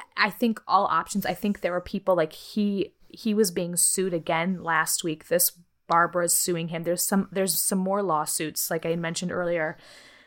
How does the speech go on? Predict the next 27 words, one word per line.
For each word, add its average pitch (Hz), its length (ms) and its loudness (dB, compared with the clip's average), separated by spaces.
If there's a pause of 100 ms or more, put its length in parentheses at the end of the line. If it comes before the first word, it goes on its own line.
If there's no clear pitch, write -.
(120)
about 165 340 4
a - 40 -4
fraudulent 160 680 -4
claim. 156 480 -4 (1040)
I 202 80 0
think - 580 -2 (960)
people 208 360 0
are 190 160 2
suspicious - 880 -2
that 175 200 0
these 185 200 -2
lawsuits 156 500 0
have 175 120 -4
been 170 140 -2
coming 165 400 -4
up 156 260 0
and 180 140 -4
then 170 160 -8
all 165 140 2
of 156 80 -2
a 170 40 -4
sudden 170 300 0
the 160 80 -8
treasure 156 400 -2
has 156 200 -8
been 160 160 -4
found. 160 500 -4